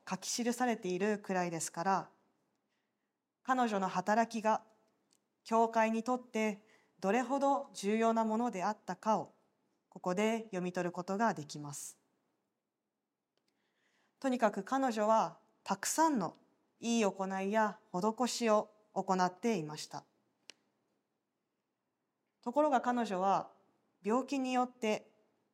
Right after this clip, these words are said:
亡くなってしまいます。どんなにいい行いを行っていたとしても、どんなに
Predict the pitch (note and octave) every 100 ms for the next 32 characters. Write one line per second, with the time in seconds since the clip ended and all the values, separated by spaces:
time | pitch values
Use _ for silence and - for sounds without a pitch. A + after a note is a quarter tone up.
0 | _ _ _ F#3 F3 F#3+ F#3 F#3 A#3+ A#3
1 | - E3 D3+ D3 C#3+ C#3+ - - _ _
2 | _ _ _ _ _ _ _ _ _ _
3 | _ _ F#3+ A3+ A#3 G#3+ A3 A3+ G3+ B3
4 | C4 G#3 G3+ G#3 A3 A3+ B3 B3 - -
5 | E3+ F#3 F#3 F3+ G3 G3 F3+ D#3+ - A#3+
6 | G3+ D3 _ _ _ _ _ _ _ -
7 | G#3+ D4 C4+ F3+ D3